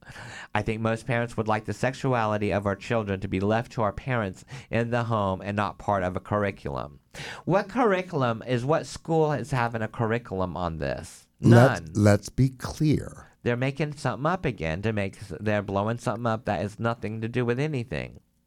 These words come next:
Speaker 2: The people that were advocating on our behalf in Tallahassee were trying to get them to change the word curriculum, which is very broad and
Speaker 1: Yes.
Speaker 2: very vague,
Speaker 1: Yes.
Speaker 2: to classroom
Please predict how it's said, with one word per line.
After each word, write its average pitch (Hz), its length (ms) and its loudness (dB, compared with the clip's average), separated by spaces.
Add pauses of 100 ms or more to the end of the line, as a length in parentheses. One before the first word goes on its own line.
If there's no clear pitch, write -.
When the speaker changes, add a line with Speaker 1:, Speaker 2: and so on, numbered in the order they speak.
(1200)
Speaker 2:
The 113 200 8
people 135 380 8
that 117 200 6
were 101 180 2
advocating 117 760 6
on 98 320 4
our 104 180 6
behalf 110 560 6
in 98 140 6
Tallahassee 95 920 6 (240)
were 104 160 8
trying 117 380 8
to 117 160 8
get 110 300 6
them 104 260 6
to 107 320 6
change 101 600 6 (360)
the 113 80 8
word 101 340 6
curriculum, 113 880 4 (320)
which 123 200 6
is 113 140 4
very 110 400 6
broad 80 600 0
and 107 260 8
Speaker 1:
Yes. 101 80 6
Speaker 2:
very 107 420 8
vague, 82 560 -2
Speaker 1:
Yes. 90 420 0
Speaker 2:
to 139 180 10
classroom 156 760 4